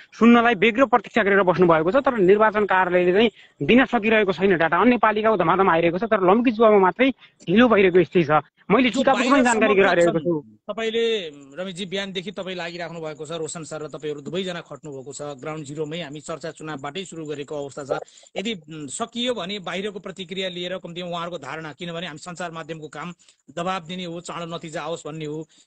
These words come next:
Speaker 2: यो स्मार्ट जमानामा बसेर पनि, रहेर पनि, टेलिफोनको, इन्टरनेटको पहुँच भएर पनि सूचनामा ढिलाइ भएको छ, जो, जो लम्किएका जनताका लागि छ। उनीहरूको धारणा तपाईँले यदि लिन चाहे, बोल्ने अवस्था कोही छ भने तपाईँले यो, यो ढिलाइ भएको विषयमा तपाईँले चाहिँ लिन सक्नुहुन्छ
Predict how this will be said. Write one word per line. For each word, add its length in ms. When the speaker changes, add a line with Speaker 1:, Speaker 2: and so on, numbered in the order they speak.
Speaker 2:
यो 220
स्मार्ट 360
जमानामा 680
बसेर 340
पनि, 300
रहेर 360
पनि, 380
टेलिफोनको, 720
इन्टरनेटको 460
पहुँच 320
भएर 260
पनि 180
सूचनामा 440
ढिलाइ 280
भएको 260
छ, 60
जो, 180
जो 120
लम्किएका 380
जनताका 340
लागि 160
छ। 100
उनीहरूको 560
धारणा 240
तपाईँले 360
यदि 140
लिन 260
चाहे, 300
बोल्ने 320
अवस्था 300
कोही 180
छ 120
भने 180
तपाईँले 380
यो, 240
यो 200
ढिलाइ 340
भएको 260
विषयमा 320
तपाईँले 260
चाहिँ 160
लिन 160
सक्नुहुन्छ 520